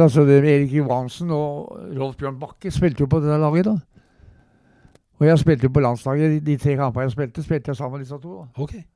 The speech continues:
Speaker 1: Og så skulle jeg debutere på landslaget, A-landslaget.
Speaker 2: Ja.
Speaker 1: <coughs> Unnskyld.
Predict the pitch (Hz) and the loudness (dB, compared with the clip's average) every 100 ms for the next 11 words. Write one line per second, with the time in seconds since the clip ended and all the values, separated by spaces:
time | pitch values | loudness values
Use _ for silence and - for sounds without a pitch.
0 | _ _ _ _ _ _ - - _ _ | _ _ _ _ _ _ -14 -14 _ _
1 | _ _ 151 139 135 143 160 151 151 147 | _ _ -18 -16 -14 -12 -10 -8 -8 -6
2 | 127 139 139 135 151 135 - 151 175 180 | -2 -2 -4 -4 -6 -8 -12 -12 -10 -12
3 | - 156 147 151 143 170 196 202 117 - | -8 -4 -2 -4 -6 -8 -2 0 0 -2
4 | _ - 151 - - 190 120 _ _ _ | _ -18 -16 -12 -12 -12 _ _ _ _
5 | _ _ - - 240 - - _ _ - | _ _ -20 -12 -10 -10 -14 _ _ -20
6 | - _ _ 208 180 131 185 | -20 _ _ -20 -20 -20 -20